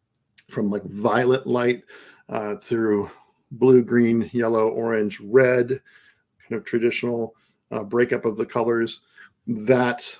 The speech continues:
um, that spectrum we now know represents wavelengths of light that go from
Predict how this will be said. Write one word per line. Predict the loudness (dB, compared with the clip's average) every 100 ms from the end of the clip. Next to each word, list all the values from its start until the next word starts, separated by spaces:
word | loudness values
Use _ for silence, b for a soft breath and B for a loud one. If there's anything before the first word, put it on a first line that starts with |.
| _ _ _ -12
um, | -8 -8 -8 -8 -8 -10 _ -20 -4
that | -4 -4
spectrum | -4 0 0 2 0 -2 -6 -14 _ _ _ _ _
we | 0
now | 2 2
know | 2
represents | 4 4 4 4 -2
wavelengths | -2 4 4 4 0 -2
of | -2
light | -2 -2 -4
that | -4
go | 0 0
from | 0 -4 -4